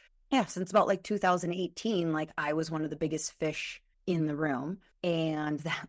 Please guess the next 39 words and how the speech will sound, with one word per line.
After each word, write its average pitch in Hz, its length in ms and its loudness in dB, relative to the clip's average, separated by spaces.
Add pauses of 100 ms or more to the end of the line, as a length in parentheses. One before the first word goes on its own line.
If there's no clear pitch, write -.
like, 170 140 -2
validated 143 640 0
my 143 100 -2
ego 156 400 0
and 143 100 0
all 147 120 -2
that 147 180 -4
stuff. 160 240 -4
And 165 160 -4
so 175 120 0
it - 80 -4
was 180 120 0
very 170 300 2
interesting 170 580 -4
to 175 120 -8
be 160 440 -4 (320)
in 247 180 6
that - 160 0
room. 190 460 2 (420)
And, 175 420 2
uh, 151 320 2
like, 160 220 0
my 180 140 0
ego 185 300 4
was, 160 100 2
like, 160 140 -2
doing 170 180 2
all 156 80 4
this 151 140 -4
checks - 260 -4
of, 143 100 -6
like, 139 200 -4
"Ooh, 349 180 6
I'm 196 160 4
uncomfortable." 160 480 2
But 151 140 -4
I - 20 -6
was 151 120 -4
like, 143 140 -4